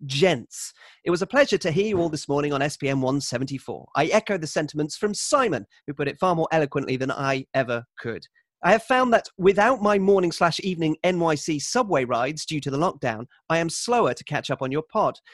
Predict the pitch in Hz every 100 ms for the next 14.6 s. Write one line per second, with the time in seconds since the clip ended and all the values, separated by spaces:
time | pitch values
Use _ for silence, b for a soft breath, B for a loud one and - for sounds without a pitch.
0 | b 160 170 262 254 269 208 226 214 147
1 | 160 - 247 202 156 139 135 127 - _
2 | 151 147 214 214 190 - 226 190 170 143
3 | - - 262 - 139 92 _ - 262 190
4 | 147 - 143 139 117 - - 262 226 220
5 | 170 147 143 131 120 98 - 262 254 -
6 | 165 - 131 107 - - 269 247 214 185
7 | 147 131 120 117 117 - b 160 160 202
8 | 196 165 165 175 - 156 151 - 143 147
9 | 135 165 185 226 233 180 165 160 160 160
10 | 170 180 180 139 123 - 139 135 131 139
11 | 131 127 127 113 - - 123 123 127 135
12 | 117 - _ B B B B 180 277 294
13 | 240 - 233 233 180 - - 240 - 147
14 | 139 139 127 117 110